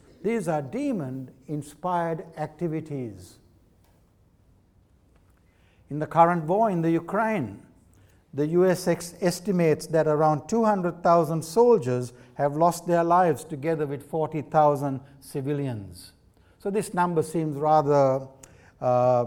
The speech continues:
conservative, doesn't it? Two hundred million? Oh, I mean, sorry, half of, uh, a third of mankind?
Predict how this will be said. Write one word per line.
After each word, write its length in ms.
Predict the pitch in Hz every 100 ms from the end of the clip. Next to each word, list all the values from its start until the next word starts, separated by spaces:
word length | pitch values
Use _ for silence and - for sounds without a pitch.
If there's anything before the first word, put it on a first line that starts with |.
| -
conservative, 760 | 160 139 - 233 262 165 110 123
doesn't 280 | 143 226
it? 160 | 262 - _ _ _ _ _ _ _ _ _ _
Two 160 | 151 147
hundred 300 | 147 143 147
million? 360 | 180 220 233 - _ _ _ _ _ _ _ _ _ _ _ _ _ _ _ _ _ _ _ _ _ _ _ _ _ -
Oh, 60 |
I 80 | 135
mean, 140 | 135 131
sorry, 320 | 160 151 120
half 340 | 110 151 -
of, 220 | 131 117
uh, 320 | 139 120 120 - - -
a 80 |
third 260 | 120 151 139
of 120 | 131
mankind? 640 | 135 131 135 143 180 254